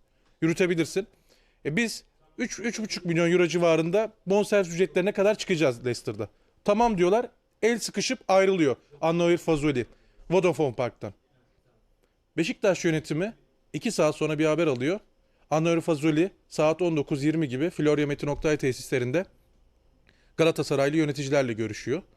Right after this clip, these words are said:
Tabii ki Galatasaray bölümüne, e, benim, e, ilgim olmadığı için Emre Kaplan daha iyi yorumlayacaktır ama onda da aynı bilgiler mevcut.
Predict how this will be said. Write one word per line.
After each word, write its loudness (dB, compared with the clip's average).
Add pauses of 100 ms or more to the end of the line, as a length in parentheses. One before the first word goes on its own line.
(520)
Tabii 2
ki 2
Galatasaray 2
bölümüne, 0 (240)
e, -2
benim, 0 (140)
e, 0 (460)
ilgim 0
olmadığı 0
için -6
Emre 0
Kaplan -2
daha 4
iyi 2
yorumlayacaktır 0
ama 2
onda 2
da 4
aynı 2
bilgiler 0
mevcut. -6